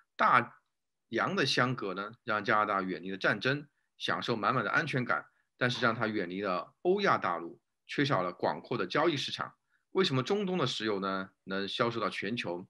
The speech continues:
除了成本低、质量好之外，那更为关键的一条也是它所处的地理位置特别好，更容易呢，运到全球各地去。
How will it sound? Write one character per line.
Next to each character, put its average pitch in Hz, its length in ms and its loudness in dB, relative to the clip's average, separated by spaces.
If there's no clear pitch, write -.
除 - 180 -4
了 117 60 4
成 123 160 -2
本 104 160 0
低、 135 300 -4
质 - 120 -8
量 135 160 6
好 - 160 -6
之 - 160 -6
外， 156 200 2
那 117 100 -8
更 156 180 4
为 127 80 4
关 190 240 2
键 190 100 4
的 139 80 -2
一 123 100 -4
条 90 220 -4
也 90 160 -4
是 92 340 -6
它 117 140 0
所 113 220 -4
处 - 200 -8
的 92 160 -2
地 160 220 -6
理 143 100 -2
位 175 280 0
置 104 100 -4
特 117 140 -8
别 113 100 -6
好， - 260 -8
更 202 120 2
容 117 300 0
易 214 100 0
呢， 135 200 0
运 127 180 0
到 107 160 4
全 98 240 -6
球 95 160 -6
各 113 160 0
地 104 140 -2
去。 - 260 -10